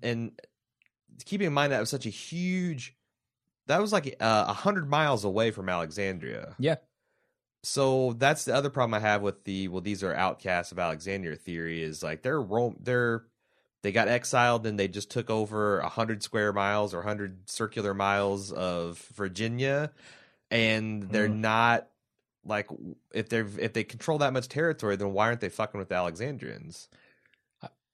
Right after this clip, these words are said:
Speaker 2: I think they are. I think, oh, I think they're starting to. We didn't, we don't know when they were exiled.
Speaker 1: Yeah.
Speaker 2: Um,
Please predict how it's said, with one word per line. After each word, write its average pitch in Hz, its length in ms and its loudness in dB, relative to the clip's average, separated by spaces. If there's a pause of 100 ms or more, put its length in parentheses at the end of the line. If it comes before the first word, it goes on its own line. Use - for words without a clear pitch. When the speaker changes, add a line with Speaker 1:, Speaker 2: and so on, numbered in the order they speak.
(140)
Speaker 2:
I 143 80 4
think 190 180 2
they 151 140 6
are. 95 300 2 (400)
I 139 80 -2
think, 156 180 0
oh, 160 160 0
I 147 160 4
think 175 180 0
they're 147 100 2
starting 117 420 4
to. 98 160 -6
We 117 180 0
didn't, 190 160 2
we 185 80 4
don't 285 160 4
know 240 100 6
when 143 280 2
they 151 100 2
were 151 100 2
exiled. 156 580 2 (240)
Speaker 1:
Yeah. 85 260 -2
Speaker 2:
Um, 117 540 0